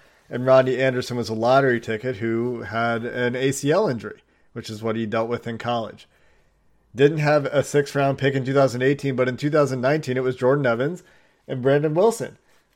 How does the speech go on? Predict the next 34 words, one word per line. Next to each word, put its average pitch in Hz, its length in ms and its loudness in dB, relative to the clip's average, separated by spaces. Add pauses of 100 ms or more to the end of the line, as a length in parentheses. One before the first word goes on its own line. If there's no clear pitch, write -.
(160)
Both 135 240 4
of 127 60 -2
those 165 220 6
guys 127 400 4
are 120 80 -2
still 131 220 0
contributors. 123 640 -2
Brandon 135 320 0
Wilson 135 280 2
was 117 140 -2
drafted 127 380 2
as 113 120 -4
a 113 60 -6
running 156 420 0
back 107 300 -4
before 117 260 -6
making 113 340 -4
the 107 80 -4
transition 117 560 -4
to 107 100 -8
special 117 340 -4
teamer 113 420 -2
and 113 200 -6
safety. 120 560 -8 (580)
But 131 120 2
in 135 60 -4
the 131 60 -2
fifth 220 300 2
round, 139 200 4
they 147 60 8
picked 147 320 4 (220)
J 135 240 6
J 151 200 2
Dielman, 120 500 0